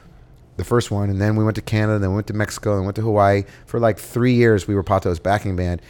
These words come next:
and opened all the doors. And at, at that point, we started being able to get our own big-time bookings and festivals. And that's when we decided to leave San Diego and come home.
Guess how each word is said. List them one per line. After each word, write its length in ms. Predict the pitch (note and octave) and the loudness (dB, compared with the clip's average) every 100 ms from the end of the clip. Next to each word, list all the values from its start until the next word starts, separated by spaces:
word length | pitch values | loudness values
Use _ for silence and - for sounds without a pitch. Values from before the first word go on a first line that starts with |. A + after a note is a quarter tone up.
| - | -6
and 100 | G2 | -4
opened 320 | F#2+ F#2+ F#2+ | -2 -4 -2
all 240 | E2+ F#2 | 0 0
the 80 | F2+ | -2
doors. 420 | F2+ F2+ F2 - - - - | -4 -4 -6 -10 -18 -20 -10
And 100 | G2 G#2 | -4 -4
at, 100 | - | -4
at 140 | G#2+ - | -2 4
that 220 | C#3 - | 4 4
point, 320 | C3+ C#3+ A2+ - - - - - | 0 0 0 -6 -20 -20 -20 -10
we 280 | G#2 B2+ A#2+ | -2 0 0
started 300 | - A2+ G2+ | 2 2 2
being 120 | G#2 | 2
able 80 | F#2+ | 0
to 40 | |
get 100 | E2+ | 0
our 80 | F2 | 0
own 260 | F#2+ G#2 F#2+ - - - | 2 0 -4 -12 -20 0
big-time 440 | A2 F#2+ G2+ F#2+ | 0 2 -2 -2
bookings 560 | F2 F#2 G2 F#2 - - - - - - - - - | -2 -4 -4 -6 -10 -16 -20 -20 -20 -20 -20 -20 -12
and 100 | F2+ | -4
festivals. 560 | G#2+ - F2+ F2+ F2+ - - - - - - - - | -2 -2 -4 -4 -4 -12 -20 -20 -20 -20 -20 -18 -4
And 100 | A#2+ | -2
that's 140 | A2+ | 0
when 60 | A#2+ | -2
we 40 | |
decided 360 | G2 A2+ A2+ G2 | 0 2 2 0
to 80 | F#2+ | 0
leave 260 | G#2+ G2+ | 0 -2
San 140 | - G2+ | -2 0
Diego 160 | G2+ F2+ | 0 0
and 80 | |
come 120 | - F#2 | -4 -6
home. 180 | F#2+ | -6